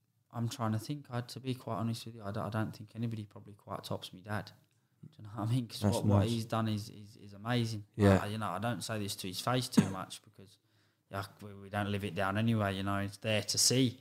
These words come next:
Speaker 1: for
Speaker 2: Yeah.
Speaker 1: everybody to see. Um, like I say, like, we're, again, if you was to see, like, I talk very highly of my dad. I love him very dearly, but,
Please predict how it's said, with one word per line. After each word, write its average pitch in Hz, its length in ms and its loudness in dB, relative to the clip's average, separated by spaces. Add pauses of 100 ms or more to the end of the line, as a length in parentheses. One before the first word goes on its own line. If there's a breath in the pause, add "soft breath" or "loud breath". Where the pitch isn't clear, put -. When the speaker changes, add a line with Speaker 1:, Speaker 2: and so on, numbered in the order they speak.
(220)
Speaker 1:
for 107 140 2
Speaker 2:
Yeah. 131 80 10
Speaker 1:
everybody 120 400 8
to 107 140 -6
see. 104 320 -2 (680)
Um, 104 440 4 (180)
like 107 240 0
I 98 60 -4
say, 104 320 2
like, 98 240 -4
we're, 110 180 -6 (380)
again, 131 340 6
if 113 200 0
you 117 60 6
was 110 100 2
to 110 100 0
see, 117 260 4
like, 104 240 2
I - 60 -12
talk 107 220 0
very 104 240 2
highly 110 280 4
of 98 60 0
my 101 80 0
dad. 101 160 -2
I 101 60 2
love 101 220 2
him 98 160 -6
very 98 180 -4
dearly, 104 360 2
but, 87 220 -6